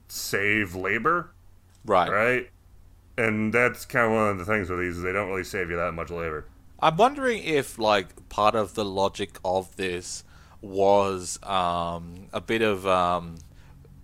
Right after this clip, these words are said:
Speaker 2: being cau-, overly cautious about the, what was, ended up being third edition's killer app, which was the corkboarding system, and thinking, like, "Oh, are people gonna wanna do the corkboarding?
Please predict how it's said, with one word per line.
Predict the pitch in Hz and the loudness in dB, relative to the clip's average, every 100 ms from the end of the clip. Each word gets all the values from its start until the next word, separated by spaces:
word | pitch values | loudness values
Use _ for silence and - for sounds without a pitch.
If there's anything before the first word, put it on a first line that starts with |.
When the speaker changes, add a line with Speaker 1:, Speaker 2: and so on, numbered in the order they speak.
| - | -4
Speaker 2:
being | 120 110 107 | 0 0 -2
cau-, | - 120 123 | -6 2 2
overly | 127 131 135 123 117 | 6 6 6 2 0
cautious | - 117 113 - 117 98 - | 0 2 2 2 -4 -4 -6
about | 107 85 104 98 95 - - - - - - - | -8 0 4 8 6 4 -6 -18 -20 -20 -20 -18
the, | 98 104 98 95 95 92 90 - - - - - - - - | -6 -4 -4 -6 -8 -10 -12 -20 -20 -20 -20 -20 -20 -20 -20
what | 123 123 135 | 0 0 8
was, | 123 123 | 10 10
ended | 123 110 | 8 6
up | 110 - | 4 6
being | 104 98 | 2 2
third | 107 101 | 2 2
edition's | 92 98 - 101 - | 4 0 -2 -8 -12
killer | - 101 90 | -4 2 4
app, | 101 95 82 - | 8 6 6 -6
which | 101 - | -10 -8
was | 98 90 82 - | 0 0 0 -6
the | 98 85 | -8 -8
corkboarding | - 98 - 98 90 87 | 0 -2 0 -2 -2 -2
system, | - 95 - 95 | -6 -8 -6 -8
and | 90 90 | -8 -8
thinking, | 104 95 95 | -6 -6 -6
like, | 95 98 - - - | -6 -6 -10 -10 2
"Oh, | 127 135 | 6 8
are | 127 | 8
people | 127 123 123 | 6 -6 -2
gonna | 117 | 0
wanna | 117 113 | 2 0
do | 113 | -2
the | 107 | -2
corkboarding? | - 107 101 110 101 101 | 0 0 0 -2 0 -2